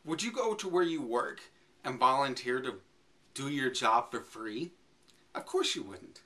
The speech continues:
But getting back to that, I think that would be an awesome thing to have it on the three sixty.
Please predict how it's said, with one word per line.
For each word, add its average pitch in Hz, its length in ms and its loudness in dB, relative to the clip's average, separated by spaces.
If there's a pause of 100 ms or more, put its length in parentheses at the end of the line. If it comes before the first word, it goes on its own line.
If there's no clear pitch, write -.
(1000)
But 247 100 -2
getting 311 240 0
back 151 300 0
to 117 320 -4 (880)
that, 131 400 4
I 165 160 8
think 214 420 -6
that 139 160 2
would 127 140 -2
be 127 120 -2
an 120 100 0
awesome 135 380 0
thing 123 260 -2
to 113 60 -4
have 113 200 -2
it 113 60 -8
on 107 160 -4
the 95 60 -14
three 101 240 -10
sixty. - 640 -8